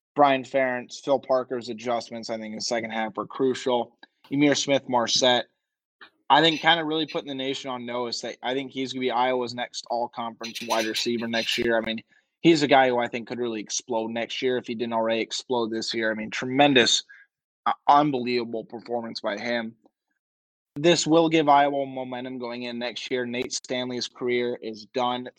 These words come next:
three and oh in bowl games, and I think tonight was the night where everyone kind of appreciated Nate Stanley a little bit more. You know, he's kind of been a hot target for criticism. I mean, granted, some of it rightfully so, but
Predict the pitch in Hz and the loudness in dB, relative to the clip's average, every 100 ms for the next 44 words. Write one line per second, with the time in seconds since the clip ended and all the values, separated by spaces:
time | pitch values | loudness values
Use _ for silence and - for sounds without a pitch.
0 | - 127 123 120 117 117 117 123 123 120 | -6 -2 0 0 -2 -2 0 2 2 -2
1 | 120 113 113 107 123 117 - 127 127 120 | -4 -6 -6 -4 -6 -8 -4 0 0 0
2 | 123 120 120 117 117 110 - _ _ _ | -4 -2 0 0 0 -2 -6 _ _ _
3 | _ _ _ - 170 185 220 220 208 220 | _ _ _ 2 4 4 4 4 4 2
4 | 214 208 202 220 202 208 208 202 208 196 | 2 0 -2 -6 -2 2 2 2 -2 -2
5 | 220 220 214 185 151 131 123 113 113 101 | 0 0 2 4 4 2 0 -4 -6 -6
6 | 69 139 147 160 151 190 185 180 175 165 | -6 -4 -2 -2 0 2 2 0 -2 -4
7 | _ _ _ _ _ _ _ _ _ _ | _ _ _ _ _ _ _ _ _ _
8 | _ - 170 165 160 - 170 170 170 160 | _ -10 -2 4 4 4 4 4 4 0
9 | 147 143 127 175 170 - 139 131 143 147 | -2 -6 -4 -2 -2 -4 -6 -6 -6 -8
10 | 131 - 180 170 170 - 147 147 156 - | -4 4 4 4 2 2 2 2 -2 0
11 | 139 135 151 151 147 147 120 120 113 117 | 0 -2 -2 -2 0 -2 -2 -2 -2 -4